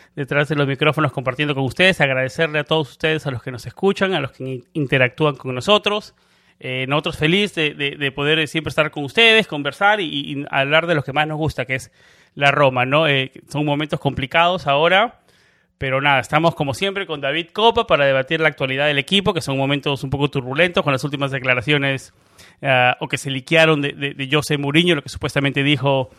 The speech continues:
después de la, de, de la derrota frente al Inter de Milán por Copa Italia. No solamente tenemos a David para actualizar la, para analizar la actualidad y a Rossi, también tenemos a nuestro querido Martín Villalba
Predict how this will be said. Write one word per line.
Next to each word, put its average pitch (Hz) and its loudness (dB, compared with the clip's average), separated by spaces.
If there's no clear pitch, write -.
después 143 2
de 139 2
la, 135 4
de, - -8
de 131 -2
la 127 2
derrota 127 4
frente 135 -2
al 131 -4
Inter 143 0
de 135 -2
Milán 131 0
por 127 -4
Copa 135 -2
Italia. 190 2
No 170 -2
solamente 180 0
tenemos 156 -4
a 143 2
David 147 0
para 131 2
actualizar 135 -2
la, 123 -4
para 139 4
analizar 139 0
la 147 -2
actualidad 135 -4
y 135 -2
a 131 -2
Rossi, 127 0
también 131 -4
tenemos 143 0
a 143 -4
nuestro 139 -2
querido 151 4
Martín 165 0
Villalba 139 0